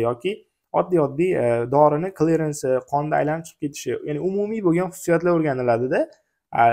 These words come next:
xususiy farmakologiyaga tegilmaydi. Ya'ni u yurak qon tomir sistemasi, buyrak, nafas chiqarish, ulardagi farmakologiyasini organlar sistemasida qo'shib o'rganiladi.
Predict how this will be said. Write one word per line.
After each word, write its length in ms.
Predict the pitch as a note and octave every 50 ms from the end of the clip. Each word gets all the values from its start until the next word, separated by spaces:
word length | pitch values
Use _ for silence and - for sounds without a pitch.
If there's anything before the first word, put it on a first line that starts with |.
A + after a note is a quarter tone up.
| A#2
xususiy 440 | - - - - G#3+ G#3+ G#3+ F#3+ E3
farmakologiyaga 760 | D3+ D3 C#3+ C#3+ C#3+ C#3 - B2+ A#2+ B2 B2+ C3+ C#3+ F3 F#3 -
tegilmaydi. 480 | F3 E3+ E3 C3+ A#2 F#2+ E2+ - - _ _ _ _ _ _ -
Ya'ni 160 | C3+ B2+ B2+ B2+
u 100 | A#2+ G#2 - - _
yurak 260 | D3+ D3 D#3 D#3+ D#3
qon 180 | - C3+ C3+ C3+
tomir 320 | - C3 B2 A#2+ A#2+ A2+
sistemasi, 640 | - - A#2+ - - A#2+ A#2 A#2 A#2 A2+ - B2 B2 B2
buyrak, 540 | A#2+ A#2+ C3+ D3 C#3+ C3 B2+ B2+ B2+ B2 B2 B2
nafas 380 | C3 C3+ C3+ D3 C#3+ C3+ -
chiqarish, 400 | - - C3+ B2 B2 B2+ C3 B2+ - _ _ _ _ _ _
ulardagi 400 | C#3 C#3+ D3 D3 C#3+ D3+ D3 C#3+
farmakologiyasini 840 | C#3 C#3 C#3 C#3+ C#3+ C#3+ C#3 C#3+ C3+ C3+ C3+ C3+ C#3+ C#3+ C#3+ - G3 G#3
organlar 380 | F3+ F3 E3+ E3 D3+ C#3+ D3+ D3
sistemasida 540 | - - - D3+ C#3 B2 A#2 - - - -
qo'shib 300 | D3 C#3+ - C3 C3 C#3
o'rganiladi. 480 | C#3 D3 C#3+ C3+ A2+ A2+ A2+ E3 -